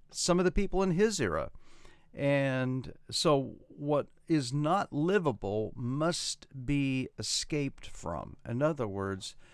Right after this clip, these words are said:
people who confront fully the consequences or the, the true therefores, in other words, the results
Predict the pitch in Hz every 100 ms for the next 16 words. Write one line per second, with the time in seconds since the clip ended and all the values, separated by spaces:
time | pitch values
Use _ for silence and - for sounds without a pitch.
0 | - - - - 226 - 104 98 123 120
1 | 131 113 - 180 190 - - - - _
2 | - - _ - - - 190 180 104 104
3 | 110 - - - - - - 131 117 135
4 | 139 - - _ - - - 175 240 -
5 | 120 - 87 - 76 95 - 135 131 139
6 | 135 123 - - - _ _ - 120 123
7 | - - - _ - - 165 156 151 147
8 | 139 - _ _ _ - - 135 113 165
9 | 208 190 101 95 73 113 - - _ _
10 | - 127 120 120 120 110 110 120 123 117
11 | 139 151 185 - -